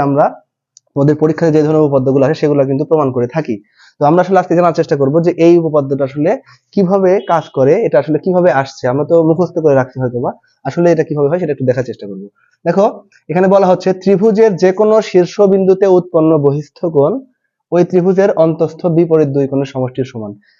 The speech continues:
ত্রিভুজের যে কোনো শীর্ষ, আমরা এখানে একটা ত্রিভুজ এঁকে রেখেছি, এটা হচ্ছে দেখো এ বি সি একটা ত্রিভুজ। এই ত্রিভুজের বলছে যে কোনো শীর্ষবিন্দুতে উৎপন্ন বহিস্থ কোণ। ধরলাম আমরা সি সেই শীর্ষটা আমাদের, এই শীর্ষবিন্দুতে উৎপন্ন বহিস্থ কোণ।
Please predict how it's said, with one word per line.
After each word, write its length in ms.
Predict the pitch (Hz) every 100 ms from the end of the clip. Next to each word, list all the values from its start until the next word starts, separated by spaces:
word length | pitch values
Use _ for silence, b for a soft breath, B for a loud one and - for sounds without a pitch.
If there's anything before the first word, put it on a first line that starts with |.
| _ -
ত্রিভুজের 340 | 175 190 208 156
যে 80 | 175
কোনো 120 | 185 143
শীর্ষ, 200 | 135 117 107 98 _ _ _
আমরা 200 | 143 156 170
এখানে 160 | 180 175
একটা 140 | 175
ত্রিভুজ 240 | 165 160 165 170
এঁকে 140 | 160 143
রেখেছি, 280 | 135 127 214 220
এটা 120 | 139
হচ্ছে 140 | 131 131
দেখো 140 | 131 139 151 151
এ 20 | 147 131
বি 120 | 135 131 -
সি 100 | 135 123
একটা 140 | 120 120
ত্রিভুজ। 280 | 117 190 226 _ _ _ -
এই 120 | 175 175
ত্রিভুজের 400 | 196 202 220 226 185
বলছে 160 | 175 175
যে 80 | 190 214
কোনো 140 | 240 226
শীর্ষবিন্দুতে 480 | 196 185 180 170 175
উৎপন্ন 240 | 165 156 139 123
বহিস্থ 220 | 120 127 117
কোণ। 100 | 107 - _ _
ধরলাম 280 | 143 190 208 196
আমরা 140 | 196 214 -
সি 160 | 220 220 202 -
সেই 160 | 175 165
শীর্ষটা 340 | 143 143 135 123
আমাদের, 240 | 123 233 - b b b
এই 140 | 180 180
শীর্ষবিন্দুতে 460 | 190 185 190 190 196 196
উৎপন্ন 320 | 196 175 170 160 151
বহিস্থ 300 | 175 175 156
কোণ। 140 | 123